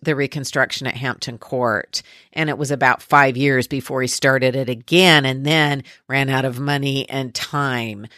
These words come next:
So we still have these glorious Tudor buildings as well as the later buildings to explore.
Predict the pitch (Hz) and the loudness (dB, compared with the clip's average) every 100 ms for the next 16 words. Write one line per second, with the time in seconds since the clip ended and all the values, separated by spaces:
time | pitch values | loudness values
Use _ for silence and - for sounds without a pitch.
0 | _ - - 151 151 - - - 196 185 | _ -4 0 0 0 -2 -4 2 6 6
1 | 165 156 135 139 127 131 190 170 180 190 | 6 2 2 -2 -6 -4 0 4 6 8
2 | 190 160 139 - 185 151 139 135 135 131 | 8 6 4 0 0 0 -2 -4 -4 -10
3 | 139 - 202 214 214 185 180 220 226 135 | -12 0 4 4 4 -2 0 6 6 6
4 | 123 117 - - - _ - 165 160 151 | 4 -2 -8 -18 -20 _ 0 2 2 0
5 | 156 151 139 135 123 131 123 113 113 - | 0 2 2 0 -2 -2 -2 -8 -10 -6
6 | 135 - - - 143 117 107 | -4 -4 -8 -4 -2 0 0